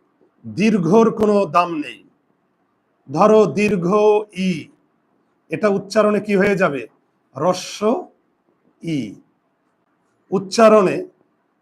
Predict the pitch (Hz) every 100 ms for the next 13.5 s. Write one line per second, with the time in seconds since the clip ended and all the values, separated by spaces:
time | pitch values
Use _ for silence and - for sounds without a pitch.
0 | _ 120 123 214 202 156 180 202 175 107
1 | - _ 220 214 185 135 - _ _ _
2 | _ _ _ _ _ _ _ _ _ _
3 | _ _ _ 170 170 196 196 208 196 202
4 | 190 175 139 - _ _ _ _ _ _
5 | _ _ - 165 190 190 - - - -
6 | 190 180 131 107 - _ _ _ _ _
7 | _ _ _ 170 - 208 - 185 190 -
8 | 220 226 226 156 202 180 196 214 196 202
9 | 302 - _ _ _ _ _ 131 127 180
10 | 185 170 156 123 - _ _ - 170 -
11 | 214 214 196 208 208 208 165 - _ _
12 | _ _ 175 147 - - 147 196 175 214
13 | 214 208 180 175